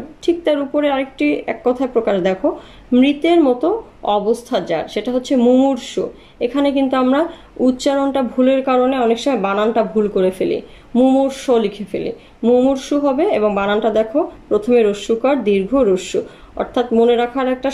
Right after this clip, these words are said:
সহজ উপায় হচ্ছে দুপাশে রস্যুকার, মাঝখানে দীর্ঘকার, ঠিক আছে? এরকম আরো কয়েকটি উদাহরণ দেখো, উপকারের উপকার যে স্বীকার করে কৃতজ্ঞ, উপকারের অপকার যে স্বীকার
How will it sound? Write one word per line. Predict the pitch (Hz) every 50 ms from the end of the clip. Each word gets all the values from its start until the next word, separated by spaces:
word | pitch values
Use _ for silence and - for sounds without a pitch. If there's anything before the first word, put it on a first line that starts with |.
| -
সহজ | 254 240 247 269 240 262 254
উপায় | - 254 277 269
হচ্ছে | 262 262 - 311 330 330 330 - - - - 196
দুপাশে | 220 247 247 254 262 269 - 320 302 277
রস্যুকার, | 277 277 - - 302 285 294 330 359 415 - - - - - -
মাঝখানে | 208 208 202 202 - - - 240 247 277 339 - - - - - - - 185 175 180
দীর্ঘকার, | 233 233 226 208 196 214 214 - - 175 - - - -
ঠিক | 294 277 302 294
আছে? | 294 - - - - - - - - - -
এরকম | 240 269 269 269 262 240
আরো | 233 240 254 254
কয়েকটি | 254 247 240 247 - 240 226 214
উদাহরণ | 196 214 208 190 202 196 185 185
দেখো, | 180 - - 262 294 285 - 247
উপকারের | 240 - 254 247 247 240 240 254 240 233
উপকার | 226 226 226 220 220 226 220 208 185
যে | 202 202 -
স্বীকার | - 202 - 220 196 196 190 -
করে | 190 175 170 170 170
কৃতজ্ঞ, | - 180 175 - 214 214 208 208 247 277 302 311 302 - - - - - - 294
উপকারের | 262 - - 294 302 320 320 330 330 - - - 196
অপকার | 196 - 254 269 269 359 381 359 302 311
যে | 320 311 -
স্বীকার | 285 240 - 269 269